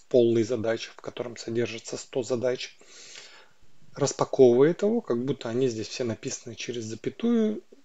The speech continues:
и await gather выполняет эти задачи одновременно в асинхронном режиме. После этого печатаем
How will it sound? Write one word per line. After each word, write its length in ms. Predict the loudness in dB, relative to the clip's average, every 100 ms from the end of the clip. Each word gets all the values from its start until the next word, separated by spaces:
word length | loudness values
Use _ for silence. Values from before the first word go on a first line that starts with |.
| -4
и 460 | 0 0 0 -4 -8 -20
await 500 | -10 0 4 4 4 -8
gather 480 | 4 4 6 2 0 -16 _
выполняет 960 | -12 0 0 2 0 2 -2 -4 -6 -10
эти 160 | -10
задачи 600 | -8 -4 -2 -2 0 -2 -4 -10 -2
одновременно 920 | 0 0 0 2 2 2 0 -2 -6 -6
в 80 | -6
асинхронном 760 | -4 -10 -6 -4 -4 -6 -10 -16 -18 -18 -20 -6
режиме. 480 | -2 2 2 0 -4 -10 -18 -20 -20 -20 -20 -4
После 400 | -2 -2 -2 -4
этого 580 | -4 -12 -6 -4 -4 -6 -10 _
печатаем 640 | -4 0 0 2 0 0